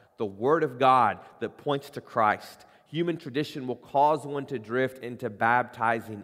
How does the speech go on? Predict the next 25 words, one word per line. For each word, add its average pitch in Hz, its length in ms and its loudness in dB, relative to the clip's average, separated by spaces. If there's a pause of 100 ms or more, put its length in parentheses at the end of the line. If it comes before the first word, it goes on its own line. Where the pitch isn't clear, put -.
infants - 680 -12 (200)
instead 110 380 -8
of 98 160 -14
converts 104 840 -6
that 107 180 -16
can 107 120 -20
cr-, - 200 -20
make 107 200 -8
a 101 60 -12
confession. 98 600 -14 (960)
Human 175 300 -2
tradition 143 560 -4
will 120 100 -4
place, 131 440 -2
uh, 117 200 -6 (180)
someone 156 440 0
else 151 300 2
between 127 440 -6
you 143 200 -4
and 117 180 -4
Jesus 117 520 -2
as 117 120 -12
an 107 100 -10
authority 123 480 0
figure 107 440 -6